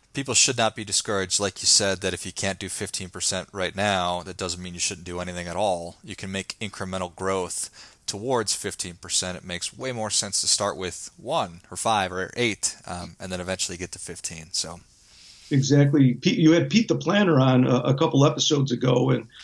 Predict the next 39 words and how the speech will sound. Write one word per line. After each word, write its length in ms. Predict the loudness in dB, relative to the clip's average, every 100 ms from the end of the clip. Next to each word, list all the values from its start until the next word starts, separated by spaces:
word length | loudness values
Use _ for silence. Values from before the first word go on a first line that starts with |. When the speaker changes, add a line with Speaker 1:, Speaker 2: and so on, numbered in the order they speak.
| -20 _
Speaker 2:
and 80 | 6
he 80 | 8
was 100 | 8
saying 280 | 6 6 6
everybody 400 | 6 6 6 8
needs 180 | 6 4
to 80 |
get 200 | 2 2
to, 200 | 0 -2 -2 0
uh, 260 | 4 4 4
get 160 | 2 4
to 140 | 6
a 40 |
million 280 | 6 6 6
dollars, 560 | 4 4 2 0 -4 0
and, 280 | 4 4 4
and 140 | 2
that's, 400 | 2 2 -2 0
that's 240 | 0 2
a 80 | 2
fair 300 | 2 4 6
assessment. 520 | 4 4 2 2 2
I, 180 | 4 2 0 -8 -20 _ 4
I 60 |
would 160 | 6 6
say 160 | 6 8
maybe 240 | 8 8
even 240 | 6 6
more 340 | 6 6 6 4
for 140 | 2
people 300 | 2 2 4
in 80 | 6
their 100 | 6
twenties 420 | 4 4 4 6
and 140 | 4 4
thirties 380 | 4 6 4
because 340 | 4 4 6 6
they're 120 | 8
gonna 340 | 8 6 4